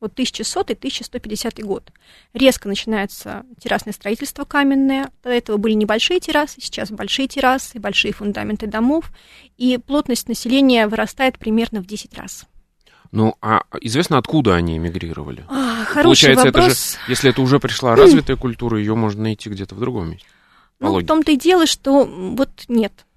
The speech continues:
Speaker 1: Миграция, скорее всего, центральноамериканская, но вот тот же, например, Рахель Долматов, э, писал и об амазонском влиянии, и о венесуэльском влиянии. Вот урны с погребениями Тайрона,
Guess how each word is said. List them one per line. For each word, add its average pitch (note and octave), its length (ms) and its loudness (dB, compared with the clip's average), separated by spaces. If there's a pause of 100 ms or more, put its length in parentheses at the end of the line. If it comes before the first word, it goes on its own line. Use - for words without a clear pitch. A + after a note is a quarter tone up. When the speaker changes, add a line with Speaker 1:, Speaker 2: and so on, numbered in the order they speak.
(300)
Speaker 1:
Миграция, A#3+ 680 0
скорее C#4+ 360 0
всего, G3+ 260 -2
центральноамериканская, G#3+ 1120 0
но C#4 460 4
вот A#3 160 -6
тот C4+ 140 -4
же, C4+ 80 0
например, C4 260 -2
Рахель C#4+ 280 -4
Долматов, G3+ 420 -4 (260)
э, - 280 -12
писал C#4 320 -2
и C#4 160 -4
об D4+ 180 0
амазонском B3 680 2
влиянии, G#3 540 -6
и A#3+ 120 -8
о C4+ 80 -4
венесуэльском C4 760 -4
влиянии. G3 540 -4 (320)
Вот A#3 160 -6
урны D#4 260 4
с - 80 -2
погребениями G3+ 600 -4
Тайрона, F#3+ 580 -6